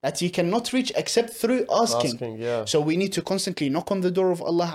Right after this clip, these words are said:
Speaker 1: Azza wa Jal, whether in Shahr Ramadan, after Shahr Ramadan, but to be God conscious of Allah Azza wa Jal as a whole would help us be closer, would help us stay within the community, will help us stay around those who can help us towards dhikrullah.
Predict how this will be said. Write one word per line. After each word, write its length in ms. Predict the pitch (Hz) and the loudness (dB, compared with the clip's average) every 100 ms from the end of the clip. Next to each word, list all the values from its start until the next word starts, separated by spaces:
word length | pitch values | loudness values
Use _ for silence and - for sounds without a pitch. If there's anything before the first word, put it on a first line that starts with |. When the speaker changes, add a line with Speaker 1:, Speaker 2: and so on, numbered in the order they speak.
| 147 | -4
Speaker 1:
Azza 220 | 160 170 | -2 -2
wa 80 | 170 | 0
Jal, 200 | 180 190 | -2 -4
whether 260 | 143 127 - | -4 -4 -4
in 180 | 151 | -4
Shahr 240 | 170 165 165 | -2 0 0
Ramadan, 420 | 160 160 160 156 | -2 -2 -2 -4
after 260 | 151 175 175 | -4 -4 -2
Shahr 240 | 170 170 | 0 0
Ramadan, 500 | 175 180 180 220 262 - - _ - | 0 -2 -2 -2 -4 -8 -20 _ -2
but 160 | 156 - | -2 0
to 100 | 165 | -2
be 220 | 208 226 | 0 2
God 280 | 185 180 - | 2 0 0
conscious 400 | 220 - 165 160 | 0 0 0 -2
of 140 | 131 | -2
Allah 340 | 131 135 139 - | -4 -2 -4 -6
Azza 240 | 135 135 | -6 -2
wa 100 | 143 | -2
Jal 200 | 160 147 - | 0 -2 -2
as 180 | 135 131 | -4 -2
a 40 | |
whole 420 | 135 202 302 - _ _ _ _ _ _ | 4 4 4 -2 _ _ _ _ _ _
would 180 | 160 151 | -6 0
help 280 | 180 214 196 | 4 4 4
us 200 | 151 - - - - 147 | 0 -2 -8 -20 -16 -6
be 220 | 165 247 | 0 0
closer, 580 | - 202 208 208 214 208 - - | 4 4 6 4 0 0 -6 -6
would 120 | 214 | -4
help 200 | - 175 170 | 0 0 0
us 80 | |
stay 180 | - 190 | 0 2
within 280 | 214 202 208 | 4 4 4
the 80 | 185 | 2
community, 480 | 185 196 202 190 202 | 0 0 0 0 0
will 220 | 156 151 | 0 0
help 320 | 190 269 269 | 2 2 2
us 160 | 202 - | 0 0
stay 280 | - 254 240 | 0 2 4
around 420 | 170 180 180 165 | 4 2 2 4
those 320 | 214 294 262 - - 180 | 4 4 0 -6 -4 0
who 100 | 190 | 2
can 200 | 202 180 | 4 4
help 300 | 220 269 302 | 6 6 4
us 140 | 277 | 2
towards 340 | 240 220 175 165 | 2 4 2 0
dhikrullah. 540 | 180 175 151 123 | 2 2 4 2